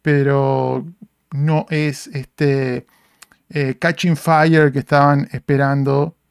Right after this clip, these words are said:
los ejecutivos del estudio. Yo siento que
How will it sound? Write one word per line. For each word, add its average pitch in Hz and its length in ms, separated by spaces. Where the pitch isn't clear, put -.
los 139 500
ejecutivos 143 640
del 135 120
estudio. 143 680
Yo 135 140
siento 143 400
que 123 500